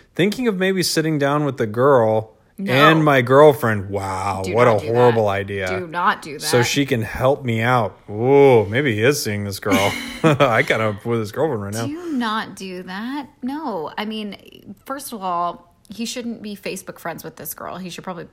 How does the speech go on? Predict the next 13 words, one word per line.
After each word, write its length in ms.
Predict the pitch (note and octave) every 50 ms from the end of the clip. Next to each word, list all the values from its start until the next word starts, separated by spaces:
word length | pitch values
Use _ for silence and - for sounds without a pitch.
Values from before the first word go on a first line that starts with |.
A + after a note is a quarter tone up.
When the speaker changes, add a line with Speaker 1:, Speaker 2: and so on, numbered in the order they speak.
| _ _ _
Speaker 2:
block 400 | D#3 D3 D3+ D#3+ D#3+ - - -
that 420 | D#3 D3+ C#3 - - _ _ -
stripper 460 | - - - D#3+ E3 - - - - -
girl. 420 | - F2+ - - E3+ F#3+ F#3+ - _ - - - _ - _ -
Um, 600 | - F3+ F3+ F3 E3 E3 D#3 D3 D3 - F#3 - _ _ _ _ _
nothing 320 | E3 F#3 G#3 A3+ A#3 G3+ F#3
against 340 | F3+ G3 F#3 D#3+ - -
her. 500 | A#3+ A3+ G3+ F#3+ F3 F3 F#3 G3 G#3 G#3 -
She 260 | - - A3+ A#3 A3+
didn't 200 | G3+ G#3+ G#3 F#3
do 120 | E3 F3+
anything 420 | F3+ F3+ F#3 F#3 - E3+ D#3 D#3+ E3
wrong, 560 | F#3+ G#3+ G3+ F3 E3+ E3 D#3+ E3 F3 F#3